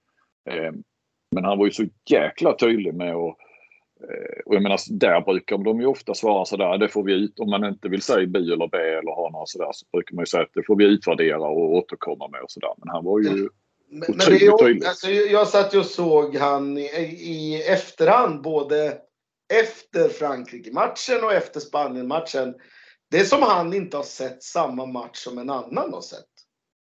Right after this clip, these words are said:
Speaker 2: Alltså,
Speaker 1: Och,
Speaker 2: han kan
Speaker 1: och
Speaker 2: inte
Speaker 1: det
Speaker 2: sätta fingret på Frankrike-matchen, varför de förlorade där. Och han kan sä-, sätta fingret på varför de förlorade mot Spanien.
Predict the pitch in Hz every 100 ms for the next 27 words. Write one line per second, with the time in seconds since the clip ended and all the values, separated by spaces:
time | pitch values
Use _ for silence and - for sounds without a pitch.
0 | _ _ _ _ _ _ _ _ _ 151
1 | 196 175 - - - 131 180 180 247 208
2 | 208 175 180 175 170 175 147 147 147 143
3 | 143 135 131 131 131 - _ _ _ _
4 | _ - 190 170 139 139 131 143 151 -
5 | 147 143 143 139 139 139 135 135 147 185
6 | 180 160 160 170 170 180 175 - 185 185
7 | 175 170 151 147 143 143 135 131 131 127
8 | 131 131 127 127 131 127 117 117 - 175
9 | 190 131 107